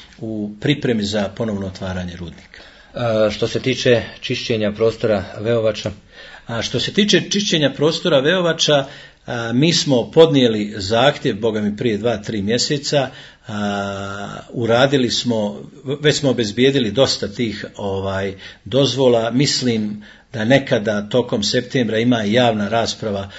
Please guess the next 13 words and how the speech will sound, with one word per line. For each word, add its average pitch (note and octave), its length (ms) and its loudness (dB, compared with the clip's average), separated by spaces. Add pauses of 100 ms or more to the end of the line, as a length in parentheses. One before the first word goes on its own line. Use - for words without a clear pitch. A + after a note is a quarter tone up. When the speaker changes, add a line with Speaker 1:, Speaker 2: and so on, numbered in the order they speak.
(200)
Speaker 1:
u A2 60 -10
tom A#2 280 0
dijelu. B2 200 2
To - 140 -2
je B2 60 6
jedna B2+ 180 2
zakonska A2+ 600 0
formalnost, A2 800 -2
ovaj, G2+ 560 -6 (280)
koju G2+ 180 -6
također A#2 420 0
moramo A#2 340 4
o-, G#2 520 -6